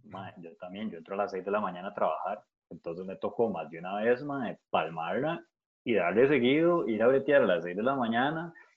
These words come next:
vol-, de-, volver a la choza a las tres, cuatro de la tarde y seguir tirando, mae, es que duro, o dormirse una hora. De hecho, una vez me pasó que llegué y yo dije, "Mae, son las cuatro de la mañana". Entonces uno hace esos planes perfectos que nunca van a pasar, mae. Entonces se dice, "Ok,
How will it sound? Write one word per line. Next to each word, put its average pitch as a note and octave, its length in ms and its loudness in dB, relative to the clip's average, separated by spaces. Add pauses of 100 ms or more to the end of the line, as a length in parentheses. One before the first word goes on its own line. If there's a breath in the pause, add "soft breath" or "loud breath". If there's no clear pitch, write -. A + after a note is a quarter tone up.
(160)
vol-, F2+ 320 -2
de-, F2+ 220 0
volver E2+ 300 2
a G#2+ 40 6
la A#2+ 140 6
choza C#3 260 4
a F#2 40 2
las E2+ 220 -4
tres, A#2 200 4
cuatro G2+ 280 2
de C#3 80 4
la C3 80 0
tarde C3+ 480 2
y D3+ 120 2
seguir G#2 420 -2
tirando, E3 460 2
mae, G#2+ 260 -2
es E2+ 220 -12
que C3 140 2
duro, E3+ 400 0 (140)
o A2+ 120 4
dormirse G#2+ 400 2
una C3 160 0
hora. C3 320 2
De G2 120 -2
hecho, A2+ 200 -6
una F2+ 140 -8
vez A2 100 -2
me C3 100 -2
pasó G2 480 -2 (580)
que G#2 120 2
llegué G2+ 480 -2
y F#2+ 120 -14
yo F2+ 80 -8
dije, G2 140 -4 (640)
"Mae, F#2 160 -10
son E2+ 140 -12
las F#2+ 120 -12
cuatro A2+ 300 0
de A2 80 2
la F2+ 60 0
mañana". F2 380 -10
Entonces G2 300 -4
uno A#2 120 0
hace A#2+ 160 2
esos B2+ 200 0
planes B2 340 2
perfectos G#2+ 560 -4
que G#2+ 80 0
nunca A2 320 0
van A#2 140 2
a B2 100 -2
pasar, A2 360 4
mae. E2 180 -8 (440)
Entonces G#2 180 -4
se A2 80 0
dice, F2+ 260 -2 (220)
"Ok, G#2+ 200 2